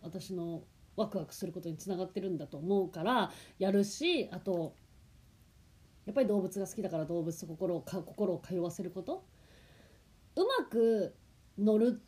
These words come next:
あ、まあ、今乗馬やってるけど、うまく馬に乗るんじゃなくて、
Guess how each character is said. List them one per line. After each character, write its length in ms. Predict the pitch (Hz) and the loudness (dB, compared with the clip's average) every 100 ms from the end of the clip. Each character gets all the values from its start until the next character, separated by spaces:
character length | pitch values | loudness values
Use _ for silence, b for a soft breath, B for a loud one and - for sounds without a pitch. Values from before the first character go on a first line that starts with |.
| - | -4
あ、 100 | 202 | -2
ま 160 | 190 | 0
あ、 60 | 190 | 0
今 160 | 262 233 | 2 2
乗 80 | 202 | 2
馬 100 | 208 | 0
や 60 | |
っ 20 | 208 | -2
て 60 | |
る 60 | 202 | -4
け 80 | 147 | -4
ど、 180 | 160 | -4
う 160 | - 330 | -2 0
ま 180 | 480 339 | 0 2
く 140 | 277 | 2
馬 240 | 226 247 247 | 2 4 4
に 120 | 190 | 4
乗 160 | 180 | 6
る 140 | 190 302 | 6 6
ん 60 | |
じ 100 | 208 | 4
ゃ 60 | 175 | 0
な 100 | 175 | -2
く 140 | 165 | -6
て、 480 | - - 180 170 165 | -12 -4 -2 0 -4